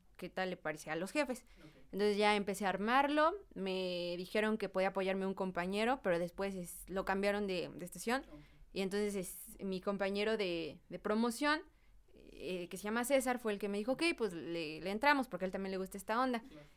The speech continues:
Speaker 1: Entonces tuvimos que hacer, pues, lo que sabes, ¿no? Es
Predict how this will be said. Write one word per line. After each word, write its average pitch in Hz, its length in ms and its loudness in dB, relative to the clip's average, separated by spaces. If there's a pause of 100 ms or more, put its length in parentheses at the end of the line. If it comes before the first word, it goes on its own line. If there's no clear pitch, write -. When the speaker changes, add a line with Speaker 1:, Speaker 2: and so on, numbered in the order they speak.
Speaker 1:
Entonces 214 800 2
tuvimos 214 360 2
que 196 100 -2
hacer, 196 440 0 (180)
pues, 196 180 0
lo 208 220 6
que 208 100 -12
sabes, 240 300 2
¿no? 214 160 2
Es 220 160 -2